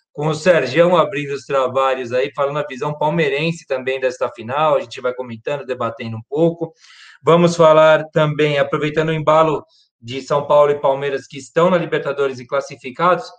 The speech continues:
vamos falar um pouco dessa fase de grupos que está se encerrando agora, né? Eu, eu acho que o pessoal tá acompanhando também, a gente discutiu um pouquinho o que vai ser o pote um e o pote dois,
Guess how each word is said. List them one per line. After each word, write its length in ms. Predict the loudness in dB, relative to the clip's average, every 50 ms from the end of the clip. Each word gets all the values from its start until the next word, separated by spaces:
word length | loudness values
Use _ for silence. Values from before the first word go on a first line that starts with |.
| _ _ _
vamos 260 | -4 -2 0 0 0
falar 260 | 0 2 4 4 4 4
um 140 | 2 0
pouco 240 | 0 0 -2 -2 -2
dessa 400 | -2 -2 -2 -2 0 2 0 2
fase 260 | 2 2 2 2 0
de 80 | -2 -6
grupos 400 | -2 0 0 0 0 -2 -6 -10
que 80 | -10 -8
está 200 | -4 -2 -2 -2
se 100 | -2 -4
encerrando 420 | -6 -4 -4 -2 0 0 0 2
agora, 460 | 0 0 0 2 2 4 4 4 4
né? 140 | 0 -2 -6 -12 _ _ _ _ _ _ _ _ -10
Eu, 80 | -8 -6 -4
eu 160 | -2 0 0
acho 160 | 0 0 -2
que 60 | -6
o 20 | -8
pessoal 260 | -8 -4 -2 -2 -2
tá 100 | -2 -2
acompanhando 520 | -4 -4 -6 -6 -4 -4 -4 -4 -4 -4
também, 400 | -4 -4 -4 -4 -4 -4 -2 -2
a 40 | -2
gente 240 | -4 -4 -8 -10 -10
discutiu 420 | -10 -10 -10 -8 -8 -6 -4 -4
um 80 | -6 -4
pouquinho 400 | -2 -4 -4 -4 -4 -6 -4 -4
o 60 | -4
que 120 | -4 -2 0
vai 120 | 0 0
ser 120 | 2 0
o 80 | 0 0
pote 400 | 2 2 2 2 2 -4 -6 -2
um 140 | -2 0 0
e 20 |
o 100 | 0 2
pote 320 | 4 4 2 4 2 -2 -4
dois, 460 | -2 2 4 4 4 4 2 0 -6